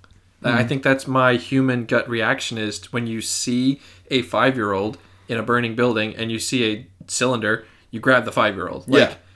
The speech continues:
Speaker 1: I think it's, like, I, it's just my, my natural gut human reaction is you just grab the five-year-old.
Speaker 2: Yes. And I, I'm think, I'm gonna, I'm gonna say the toddler as well.
Speaker 1: Right.
Speaker 2: But does that mean we don't, we're not actually pro-life?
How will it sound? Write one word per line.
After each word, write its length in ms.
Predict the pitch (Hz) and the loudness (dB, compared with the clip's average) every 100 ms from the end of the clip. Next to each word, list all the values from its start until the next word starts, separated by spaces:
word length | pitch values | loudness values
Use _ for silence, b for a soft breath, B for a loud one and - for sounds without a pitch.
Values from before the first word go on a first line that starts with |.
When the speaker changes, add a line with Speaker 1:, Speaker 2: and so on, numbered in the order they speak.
| b | b
Speaker 1:
I 60 | 127 | -2
think 180 | 143 139 | 2 2
it's, 180 | 131 147 | 2 4
like, 260 | 135 - | 4 4
I, 120 | 131 | 4
it's 420 | 131 135 127 139 135 | 4 4 2 2 0
just 220 | 135 139 | 0 2
my, 240 | 123 117 107 | 0 0 -4
my 180 | 127 117 | -2 0
natural 460 | 120 127 - 147 131 | 2 0 2 2 2
gut 360 | 127 120 - | 2 2 0
human 300 | - 123 117 | -4 -4 -2
reaction 480 | 107 107 101 - 107 | 0 0 0 -4 -8
is 320 | 98 101 92 - b b b b _ _ - | -6 -6 -8 -14 b b b b _ _ -4
you 100 | 123 | -2
just 200 | 127 - | 0 2
grab 180 | 113 104 | 0 0
the 80 | |
five-year-old. 440 | 101 95 92 67 143 | -2 -4 -4 -2 2
Speaker 2:
Yes. 360 | 123 - - - _ | 2 2 -10 -16 _
And 120 | 135 123 | 4 6
I, 220 | 170 175 - | 4 2 4
I'm 200 | 147 160 | 4 4
think, 180 | 160 - | 0 4
I'm 160 | 123 135 | 4 6
gonna, 160 | 127 113 | 4 2
I'm 140 | 127 143 | 2 4
gonna 120 | 156 | 2
say 140 | 143 131 | 2 0
the 80 | |
toddler 360 | 113 107 110 98 | 0 -2 0 -2
as 80 | 82 | -4
well. 240 | - - _ _ - | -6 -8 _ _ -2
Speaker 1:
Right. 360 | 107 - 135 | -2 -2 2
Speaker 2:
But 380 | 160 120 - - - _ _ _ - - | 4 4 2 -10 -20 _ _ _ -2 6
does 240 | 165 156 | 6 8
that 220 | 156 151 | 4 4
mean 260 | 143 147 143 | 2 -2 0
we 100 | 127 | 2
don't, 240 | 123 120 - | 2 0 0
we're 100 | 120 | 2
not 180 | 117 113 | 4 4
actually 340 | 110 - 113 | 2 0 -6
pro-life? 540 | 117 110 - - - | -2 0 0 -2 -10